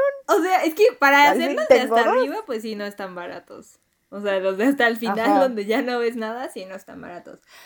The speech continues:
Speaker 1: Pero pon tú que si ahorramos, o no sé
Speaker 2: Digo,
Speaker 1: si
Speaker 2: eso fue,
Speaker 1: pagamos como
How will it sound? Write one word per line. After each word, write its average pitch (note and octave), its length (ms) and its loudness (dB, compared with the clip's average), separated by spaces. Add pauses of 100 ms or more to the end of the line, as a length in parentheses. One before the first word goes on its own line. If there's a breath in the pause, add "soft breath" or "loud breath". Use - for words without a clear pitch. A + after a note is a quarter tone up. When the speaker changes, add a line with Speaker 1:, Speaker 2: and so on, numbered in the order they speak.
(100)
Speaker 1:
Pero C#4 180 4
pon F4+ 180 -2
tú D#4+ 160 -10
que D#4 140 -12
si A3+ 140 -10
ahorramos, G3 760 -10 (720)
o A3+ 260 2
no B3 160 0
sé C4+ 140 2
Speaker 2:
Digo, A#3+ 300 0
Speaker 1:
si G3+ 80 -6
Speaker 2:
eso D#4 260 0
fue, D4+ 140 0
Speaker 1:
pagamos A3 500 -2
como E3+ 400 -14